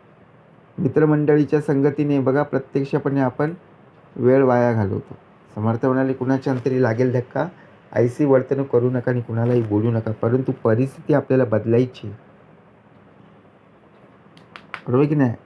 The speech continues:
आपल्या पाहूनच आपल्या, बघा, प्रत्यक्षपणे जीवनामध्ये आ-, लोक आपल्याकडून काहीतरी शिकत असतात,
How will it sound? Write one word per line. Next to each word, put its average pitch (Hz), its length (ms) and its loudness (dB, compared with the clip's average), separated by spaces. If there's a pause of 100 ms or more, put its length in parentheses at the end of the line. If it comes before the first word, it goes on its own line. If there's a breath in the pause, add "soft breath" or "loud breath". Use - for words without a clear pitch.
(140)
आपल्या 143 340 2
पाहूनच 151 540 0
आपल्या, 135 500 0 (640)
बघा, 131 260 2
प्रत्यक्षपणे 135 760 -2
जीवनामध्ये 131 640 0
आ-, - 80 -2 (1400)
लोक 120 320 4 (840)
आपल्याकडून 135 440 0
काहीतरी 131 340 0
शिकत 123 340 -2
असतात, 117 340 -6